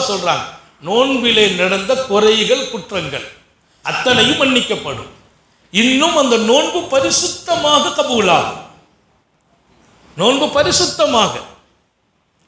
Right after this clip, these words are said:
அப்ப என்னுடைய நோன்பு பரிசுத்தமாகுவதற்கு அல்லாஹ் கொடுக்கிற ஒரு வாய்ப்பு இது. பித்ராவை நான் கொடுக்கணும் அப்படிங்கிற ஒரு வாய்ப்பு அல்லாஹ் ஏற்படுத்தியிருக்கான்.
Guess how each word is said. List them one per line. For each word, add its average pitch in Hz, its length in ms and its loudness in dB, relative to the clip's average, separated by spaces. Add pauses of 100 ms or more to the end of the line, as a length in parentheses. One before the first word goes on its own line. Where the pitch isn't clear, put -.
(320)
அப்ப 214 160 -2
என்னுடைய 320 400 6
நோன்பு 311 600 2
பரிசுத்தமாகுவதற்கு 269 1200 0 (400)
அல்லாஹ் 370 420 2
கொடுக்கிற 339 380 -4
ஒரு 302 100 0
வாய்ப்பு 294 460 4
இது. 190 240 2 (640)
பித்ராவை 294 460 2
நான் 233 220 -2
கொடுக்கணும் 247 640 0 (200)
அப்படிங்கிற 247 500 0
ஒரு 294 100 -2
வாய்ப்பு 285 380 4
அல்லாஹ் 214 220 2
ஏற்படுத்தியிருக்கான். 175 640 -4